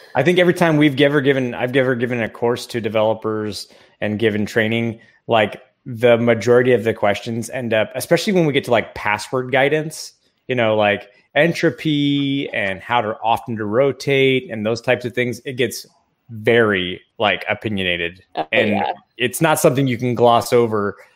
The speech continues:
Speaker 1: You know, there's certain things you can kinda just, you know, five, ten minutes, maybe at the most, probably five minutes spend, spend time on. That's not one of them. Every time we get to it, <clears throat> it's just, that's gets beat to it. Expect a lot of questions, I feel like.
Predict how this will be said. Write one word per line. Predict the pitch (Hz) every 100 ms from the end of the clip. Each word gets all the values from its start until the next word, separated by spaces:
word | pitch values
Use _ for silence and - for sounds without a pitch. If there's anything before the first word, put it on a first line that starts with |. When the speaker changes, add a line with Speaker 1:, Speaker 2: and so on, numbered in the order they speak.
| _ _ _ -
Speaker 1:
You |
know, | 127
there's | 120 113
certain | 156 123
things | 117 127 107
you | 120
can | 120 123 123 120
kinda | 120 113
just, | 110 104 -
you |
know, | 107 101
five, | - 107 104 98
ten | - 104
minutes, | 104 107 - - -
maybe | 104 110 104 104
at | 104 104
the |
most, | 95 104 104 110 - - _
probably | - 120
five | 92 95 104
minutes | 107 113 110
spend, | - 117 110
spend | - 120 113
time | 131
on. | 127 - _ _
That's | 127 131
not | 143
one | 123 120
of | 101
them. | 101
Every | 123 135
time | 117 123
we |
get | 120 117
to | - 110
it, | 104 _ _ _ _ -
<clears throat> | 233 233 160 104 - _ - - - -
it's | 131
just, | 160 -
that's | 139 151 -
gets | 139 120
beat | 110 135 151
to | - 123
it. | 107 - _ _ _ _ _ _ 123 _ -
Expect | - - 120 110
a |
lot | 104 113 120 120 120 120
of | 117
questions, | 113 101 - 95 98
I |
feel | 95 101
like. | 98 98 _